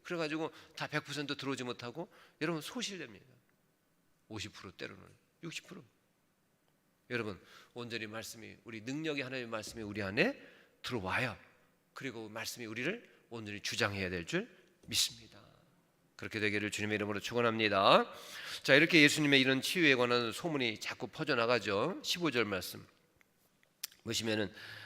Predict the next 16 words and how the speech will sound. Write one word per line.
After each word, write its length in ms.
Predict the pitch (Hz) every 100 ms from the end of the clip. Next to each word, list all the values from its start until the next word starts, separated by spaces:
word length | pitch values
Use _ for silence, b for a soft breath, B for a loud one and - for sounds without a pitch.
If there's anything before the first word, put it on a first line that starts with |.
| B
아, 200 | - 95
예수님께서 480 | 85 95 101 98 85
저 340 | - 90 90 90
이중적인 500 | 98 101 90 98 92
불치병 720 | - 110 - - 101 90 101 95 - _ _
그런 200 | - 95
걸 100 | 95
고치셨다고 560 | - 101 - 101 104 92
하니까, 420 | 107 101 139 180 B B B B -
고치지 380 | 120 - 101
못하는, 360 | 95 - - 87 - _ _ _ _ _
낫지 240 | - 107 120
못하는 320 | 110 107 98
병을 140 | 98
고쳤다고 480 | 92 104 - 98 90
하니까 380 | 90 107 98 175